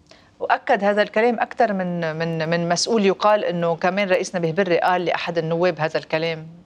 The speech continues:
آه، وما سمعت نفي يعني من عين التيني إنه في إدارة إيرانية. أصلًا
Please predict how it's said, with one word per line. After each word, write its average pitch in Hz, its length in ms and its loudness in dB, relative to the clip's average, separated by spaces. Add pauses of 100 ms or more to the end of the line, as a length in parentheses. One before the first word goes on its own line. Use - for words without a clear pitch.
آه، 151 460 -4 (300)
وما 175 200 0
سمعت 175 440 -2
نفي 165 240 -4
يعني 139 380 -8
من 147 140 -10
عين 143 160 -4
التيني 147 340 -10
إنه 156 160 2
في 180 360 0
إدارة 165 340 2
إيرانية. 147 380 -4 (280)
أصلًا 285 340 2